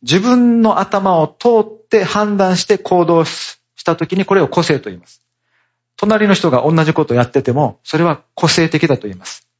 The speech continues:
本当の個性という言葉の意味はこういう使い方です。だから個性的になろうと思って他の人と違う行動をしようという努力はしなくていいんです。ええ。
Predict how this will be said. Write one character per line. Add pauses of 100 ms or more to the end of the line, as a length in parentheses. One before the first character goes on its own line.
(640)
本
当
の
個
性
と
い
う
言
葉
の
意
味
は
こ
う
い
う
使
い
方
で
す。 (2500)
だ
か
ら
個
性
的
に
な
ろ
う
と
思
っ
て
他
の
人
と
違
う
行
動
を (160)
し
よ
う
と
い
う
努
力
は
し
な
く
て
い
い
ん
で
す。 (2750)
え
え。